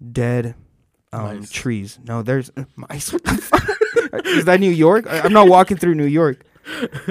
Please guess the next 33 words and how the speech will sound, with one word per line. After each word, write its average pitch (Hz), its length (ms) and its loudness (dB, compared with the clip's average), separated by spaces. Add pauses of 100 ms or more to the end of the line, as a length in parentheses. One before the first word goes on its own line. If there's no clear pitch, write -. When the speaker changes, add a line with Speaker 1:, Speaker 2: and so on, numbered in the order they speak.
(320)
Speaker 1:
Um, 120 520 -4
Speaker 2:
Uh-huh. 110 260 -14 (100)
Speaker 1:
there's 135 220 0
dead 139 300 -2
trees 117 520 -6 (840)
on 120 220 -6
this 113 180 -4
trail. 104 400 -8
So - 160 -8
it's, 113 140 -8
like, 98 220 -12
dead 127 160 -2
trees 120 280 -8
to 104 120 -14
the 101 120 -14
left, 135 320 -4
dead 110 180 -8
trees 110 220 -10
to - 100 -14
the 101 80 -10
li-, 101 240 -14 (240)
to - 100 -12
the 110 100 -6
right. 110 360 -6 (300)
Just - 180 -16
me 110 100 -8
walking 107 420 -8
through 104 160 -12
it, 95 120 -16
all - 60 -20
right? 117 220 -16 (880)
I'm 117 100 -16
going, 143 400 -8